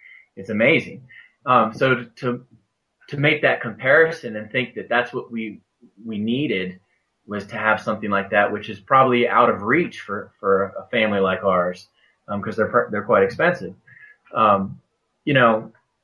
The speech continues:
just being able to, to go out there and, and really say that, "Look, this, this opportunity to go on these adventures is, is,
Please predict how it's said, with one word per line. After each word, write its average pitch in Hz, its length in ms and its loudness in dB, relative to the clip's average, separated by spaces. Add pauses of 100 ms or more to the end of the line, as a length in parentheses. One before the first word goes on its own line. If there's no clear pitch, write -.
(680)
just - 320 0
being 156 160 2
able 139 300 2
to, 117 360 0
to 123 140 -10
go 135 160 6
out 131 240 6
there 131 160 0
and, 120 180 -6
and 123 160 -4
really 131 220 2
say 120 340 2
that, 101 220 -8
"Look, 131 260 -2
this, 120 300 -10 (400)
this 117 180 -12
opportunity 131 960 0
to 113 160 -12
go 127 420 4
on 117 160 4
these 107 160 -6
adventures 107 840 -4 (420)
is, 110 220 -6 (100)
is, 107 160 -8